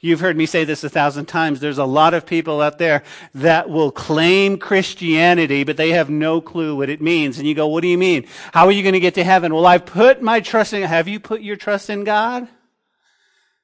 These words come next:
And a lot of people will do that. You see, the psalm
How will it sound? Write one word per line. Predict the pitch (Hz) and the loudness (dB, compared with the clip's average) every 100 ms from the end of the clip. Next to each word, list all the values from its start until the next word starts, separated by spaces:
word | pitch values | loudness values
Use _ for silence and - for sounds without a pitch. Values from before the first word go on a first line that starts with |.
| _ | _
And | 107 | -18
a | 110 | -10
lot | 110 131 | -4 -4
of | 143 | -4
people | - 147 147 | -8 -10 -8
will | 131 131 | -10 -8
do | 131 131 | -8 -6
that. | 117 104 - _ _ _ _ _ _ _ _ _ _ _ _ _ _ | -6 -6 -10 _ _ _ _ _ _ _ _ _ _ _ _ _ _
You | 131 | -14
see, | - 160 | -8 -8
the | 123 131 | -6 -10
psalm | - 160 160 139 120 120 | -4 2 4 2 0 -8